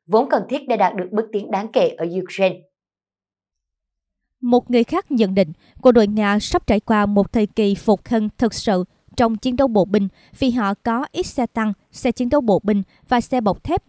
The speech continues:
Speaker 2: gần tiền tuyến hơn. Trong một bài phân tích khác, Viện Nghiên cứu Chiến tranh cho biết, quân Nga đã tiến vào vùng lân cận Sevnoye, cách Avdiivka ba ki-lô-mét về phía tây bắc. Lực lượng Nga cũng giành các vị trí trên tuyến đường sắt,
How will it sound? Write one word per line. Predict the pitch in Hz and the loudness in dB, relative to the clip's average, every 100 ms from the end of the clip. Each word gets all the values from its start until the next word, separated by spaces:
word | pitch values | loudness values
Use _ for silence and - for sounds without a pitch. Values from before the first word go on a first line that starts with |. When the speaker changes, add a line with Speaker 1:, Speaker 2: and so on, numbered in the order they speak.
| - | -4
Speaker 2:
gần | 208 208 196 | 0 0 0
tiền | 220 190 | -4 0
tuyến | 240 247 | 0 0
hơn. | 247 196 - _ _ _ _ _ - | -2 -4 -8 _ _ _ _ _ -4
Trong | 359 | 0
một | 285 | 0
bài | - 247 | 0 -2
phân | - 262 | -2 -2
tích | 277 - | -4 -6
khác, | 330 403 _ _ - | -6 -6 _ _ -6
Viện | 262 247 | -2 0
Nghiên | 262 | -2
cứu | 240 269 | 0 -2
Chiến | - 330 | 0 -4
tranh | - 247 220 - | -2 -2 -2 -2
cho | 220 | -2
biết, | 202 349 _ _ _ _ _ _ | 0 -4 _ _ _ _ _ _
quân | - 233 226 | 2 2 2
Nga | 220 208 - | -2 -4 -4
đã | 208 | -4
tiến | - 247 415 | -2 -6 -2
vào | 247 | -2
vùng | 202 214 202 | 2 0 2
lân | 214 208 | 0 0
cận | - 202 185 | -2 -2 -2
Sevnoye, | - - 214 220 208 202 190 - _ _ - | -6 -4 -2 0 4 4 2 -4 _ _ -6
cách | 359 _ | -6 _
Avdiivka | - 240 - 233 - - 214 202 214 | -6 -6 -2 -4 -2 -4 -2 -4 -4
ba | 214 196 | -4 -2
ki-lô-mét | 226 202 202 339 _ - | 0 0 0 -4 _ -4
về | 220 | -2
phía | 285 | -2
tây | - 208 | -2 0
bắc. | 233 - _ _ _ _ _ | 0 -4 _ _ _ _ _
Lực | 285 277 262 | -2 0 2
lượng | 247 262 | 0 0
Nga | 247 | 0
cũng | 240 240 226 302 | 0 0 0 0
giành | 240 214 | -2 -2
các | - 320 | -4 -2
vị | 208 | -2
trí | - 240 330 | 0 0 0
trên | 262 226 | -2 -2
tuyến | 277 277 | -2 0
đường | 202 | -2
sắt, | 180 339 | -2 -4